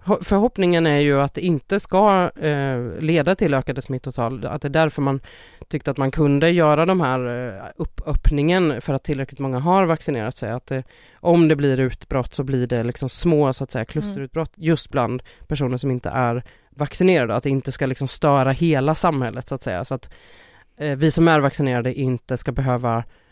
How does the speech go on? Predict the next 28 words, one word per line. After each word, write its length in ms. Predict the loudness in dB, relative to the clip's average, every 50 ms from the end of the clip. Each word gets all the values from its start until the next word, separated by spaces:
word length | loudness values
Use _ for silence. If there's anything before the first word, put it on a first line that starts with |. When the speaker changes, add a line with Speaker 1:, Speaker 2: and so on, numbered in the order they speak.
| _ _ -12
Speaker 1:
ha 400 | -4 0 2 2 4 4 2 2
hårda 400 | 2 0 0 0 0 0 -2 -2
restriktioner, 760 | -2 -4 -6 -6 -8 -8 -4 0 0 0 0 0 -2 -4 -4
utan 260 | -4 -4 -2 -2 0
nu 100 | 2 2
har 120 | 2 2
det 80 | 0 0
blivit 260 | 0 -2 -2 -4 -4
rekommendationer 640 | -8 -8 -6 -4 -4 -4 -4 -4 -4 -4 -4 -4 -6
för 100 | -6 -6
de 120 | -6 -4
som 160 | -4 -6 -6 -4
inte 320 | -4 -4 -6 -4 -4 -2
är 160 | -2 -2 -4
vaccinerade. 540 | -6 -10 -12 -10 -10 -10 -10 -10 -10 -12 -12 -14 -18 -12 _
Speaker 2:
Vad 120 | -4 0
längtar 220 | 0 0 2 2
du 120 | 2 2 2
mest 300 | 2 2 -2 -6 -8 -8
efter? 260 | -10 -10 -10 -12 -12 -12 -16 _ _ _ _ _ _ _ _ _ -20 -20 -20 -20 -20 _ -20 -20 -20 _ _ _ _ _ _ _ _ _ _ _ _ _ _ -4
Speaker 1:
<sighs> 100 | -2 0 0 0 0 -2 -4 -6 -8 -10 -12 -14 -16 -16 -16 -18 -18 -20 -20 -20 -20 -20 -20 -20 _ _ _ _ _ _ _ _
Alltså, 320 | -6 -6 -4 -2 0 0 2
jag 300 | 2 4 4 4 4 4
längtar 360 | 4 2 2 0 0 0 0
efter 460 | 2 0 -2 -2 -4 -2 0 0 2
att 340 | 2 2 0 -2 -2 -4 -6
få, 440 | -12 -10 -6 -4 -2 0 0 2 2
eh, 200 | 2 0 0